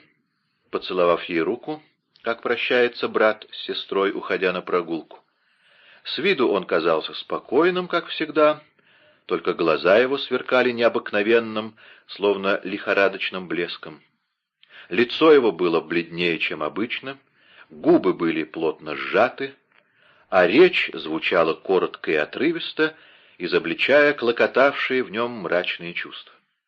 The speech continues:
Пока он находился в лодке, отвозившей его с корабля на берег, он, не отрываясь, смотрел на миледи, которая, стоя на палубе,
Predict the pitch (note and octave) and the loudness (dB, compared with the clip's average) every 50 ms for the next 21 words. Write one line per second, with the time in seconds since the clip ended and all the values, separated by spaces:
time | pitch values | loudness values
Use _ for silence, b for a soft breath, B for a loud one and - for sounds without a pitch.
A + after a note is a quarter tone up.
0 | _ _ _ _ _ _ _ _ _ _ _ _ _ _ _ _ E2 G2 - - | _ _ _ _ _ _ _ _ _ _ _ _ _ _ _ _ -10 -10 -6 -2
1 | B2+ C#3 C3+ - - B2 B2 B2+ C3 A#2+ - B2 A2+ A#2 B2+ C3+ B2 - - - | 0 0 0 0 -2 -6 -6 -6 -10 -6 -4 -6 -4 -2 -4 -4 -4 -4 -4 -4
2 | G#2+ G2+ A#2 C3+ E3 F3+ F3 - - G#2 F#2 D#2 - B B B B B B B | -4 -2 0 0 0 0 -2 -4 -6 -4 -4 -6 -6 B B B B B B B
3 | B B B G2+ F#2+ - G2+ A2 A2 G#2+ G2+ A2 G#2 - - - G#2+ G2 F#2+ F#2 | B B B -6 -6 -4 0 0 0 0 0 -2 -4 -4 -2 -2 -2 -2 -2 -2
4 | F#2 F#2 F2+ F#2 F2 - - - G2 F#2 F#2 E2+ E2+ F2+ F2 F2 F2 F2+ F2+ E2+ | -2 -2 -2 -2 -2 -4 -6 -4 0 0 0 0 0 -2 -2 -2 0 -2 -6 -4
5 | E2 F2 D#2+ D2 D2 - _ - - - _ _ _ _ _ _ _ _ _ _ | -4 -4 -4 -4 -6 -10 _ -20 -20 -20 _ _ _ _ _ _ _ _ _ _
6 | _ _ _ _ _ _ _ _ F#2+ A2+ C#3 D3 D3 D3+ D3+ D3+ D3+ - D3+ D3+ | _ _ _ _ _ _ _ _ -2 0 0 0 0 2 2 2 2 2 0 2
7 | D3+ D3+ D#3 C#3+ B2 A2 F#2+ F2 - - - F#2 F2+ F2 - F#2 F2 E2+ E2+ E2 | 4 4 4 6 4 4 2 2 -2 -8 -4 -4 -4 -4 -2 0 0 0 0 0
8 | E2 E2 E2 E2 E2 E2+ G#2+ C#3 D3 C#3+ C3 A#2+ - G#2+ G2+ - G#2 G2 F#2+ F#2 | -2 -6 -6 -6 -4 0 0 0 0 0 -4 -6 -6 -6 -4 -2 -2 -2 0 -2
9 | F#2 - - - F#2 F2+ E2 E2 D#2+ D#2 D2+ - - - C#3 D3 C#3+ C#3 C3 C#3 | -2 -4 -8 -4 -2 0 0 0 -2 -4 -8 -6 -2 -2 -2 -2 -2 -4 -6 -6
10 | C#3 C3+ | -8 -8